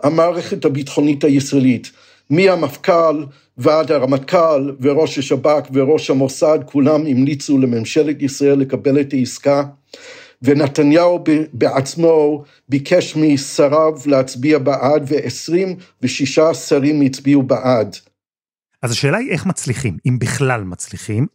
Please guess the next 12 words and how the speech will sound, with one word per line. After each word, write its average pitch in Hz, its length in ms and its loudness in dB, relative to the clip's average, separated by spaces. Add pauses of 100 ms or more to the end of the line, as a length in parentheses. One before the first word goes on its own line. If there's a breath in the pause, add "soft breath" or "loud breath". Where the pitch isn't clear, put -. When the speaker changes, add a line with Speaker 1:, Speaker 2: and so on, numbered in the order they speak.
(100)
Speaker 2:
למלא 120 540 0 (520 soft breath)
את - 80 -6
שתי - 180 -2
המטרות 131 440 -4
הרשמיות 113 480 -2
של 120 100 -4
המלחמה 110 560 -2 (160)
בעת 107 260 -4
ובעונה 101 360 -2
אחת. - 280 -10
מצד 139 320 -2
אחד, 139 260 -4